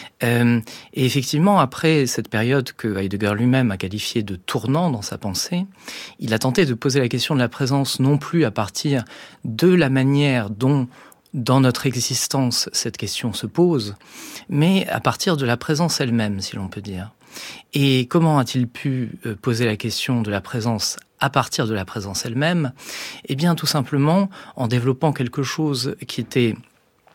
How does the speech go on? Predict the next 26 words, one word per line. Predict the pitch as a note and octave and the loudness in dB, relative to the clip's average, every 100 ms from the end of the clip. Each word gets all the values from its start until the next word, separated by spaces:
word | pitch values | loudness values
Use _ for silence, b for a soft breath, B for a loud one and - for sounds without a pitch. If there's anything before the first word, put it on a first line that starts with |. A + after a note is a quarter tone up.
| - - - | -12 -10 -4
euh, | G#2+ | -4
déjà | G2+ G#2 | 0 0
un | G#2 | 0
thème | G2+ A#2 | 0 0
de | G#2+ | 0
sa | A2 | -4
pensée | G#2+ A2 - | -4 -2 -2
dès | A2 G2 | -2 -2
le | |
départ, | G#2+ G#2+ E3+ F3+ E3 - B B B - | -4 0 2 4 2 -4 B B B -6
mais, | A#2 A#2 A#2+ | 0 2 4
euh, | G#2 | 2
qui | G2+ - | -4 -4
va | A2 | -4
devenir | G#2+ G#2 A#2+ G#2+ | -4 0 0 -2
prépondérant, | - G#2+ A2 G#2+ A2+ F3+ G3 B B - | -6 -4 -2 -2 0 0 -2 B B -10
qui | - D#3+ | 0 4
est, | D#3+ | 4
euh, | A2+ | 4
la | A2 | 2
question | C3 - G3 | 0 0 0
de | C#3 | 0
l'histoire | A#2 D3 - - A#2 F#2+ F2+ - - | 0 0 0 0 0 -2 -8 -16 -12
de | A#2 | -6
la | G2 | -6
présence. | F#2 G2+ F#2 F2 F#2+ - | -6 -8 -8 -8 -8 -10